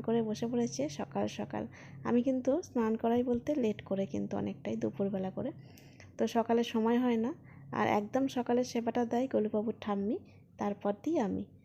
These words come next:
আর এই দেখো, দর্শন করো, প্রথমেই আগেই,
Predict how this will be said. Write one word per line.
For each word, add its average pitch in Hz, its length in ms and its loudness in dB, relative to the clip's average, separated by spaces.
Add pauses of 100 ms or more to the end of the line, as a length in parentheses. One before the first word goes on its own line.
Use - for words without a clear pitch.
(240)
আর - 200 -4
এই 208 180 4
দেখো, 202 280 -4
দর্শন 196 420 -2
করো, 214 220 -2 (540)
প্রথমেই 254 520 2 (260)
আগেই, 226 280 4